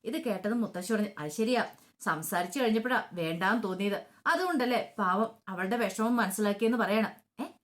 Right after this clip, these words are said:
അവളുടെ വിഷമോ?" അത് കേട്ട് കഴിഞ്ഞപ്പോ രാജശ്രീക്ക് ഭയങ്കര താല്പര്യം. "ഏ, മിത്രയ്ക്ക് എന്തോ ഒരു വിഷമം ഉണ്ടായിട്ടുണ്ട്, അതെന്താണെന്ന് അറിയാൻ വേണ്ടിയിട്ടുള്ള ആകാംക്ഷ."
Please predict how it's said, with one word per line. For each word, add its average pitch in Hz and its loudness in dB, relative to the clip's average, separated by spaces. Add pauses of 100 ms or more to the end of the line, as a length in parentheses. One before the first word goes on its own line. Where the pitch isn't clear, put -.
(280)
അവളുടെ 453 2
വിഷമോ?" 226 0
അത് 196 -8
കേട്ട് 226 2
കഴിഞ്ഞപ്പോ 247 2
രാജശ്രീക്ക് 233 0
ഭയങ്കര 254 0
താല്പര്യം. 247 0 (400)
"ഏ, 202 -6 (300)
മിത്രയ്ക്ക് 392 -2
എന്തോ 330 0
ഒരു 320 4
വിഷമം 285 0
ഉണ്ടായിട്ടുണ്ട്, 240 2
അതെന്താണെന്ന് 220 2
അറിയാൻ 226 4
വേണ്ടിയിട്ടുള്ള 262 2
ആകാംക്ഷ." 220 2